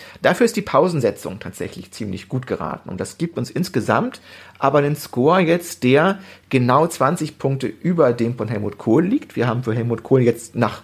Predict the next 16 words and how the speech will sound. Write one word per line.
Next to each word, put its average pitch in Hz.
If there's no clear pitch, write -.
den 104
Charisma-Definitionsmaßstäben, 113
die 101
wir 98
hier -
ansetzen, 185
eine 135
dreiundfünfzig 131
und 170
für, 156
ähm, 127
Gerhard 127
Schröder 113
eine 113
dreiundsiebzig -
gemessen. -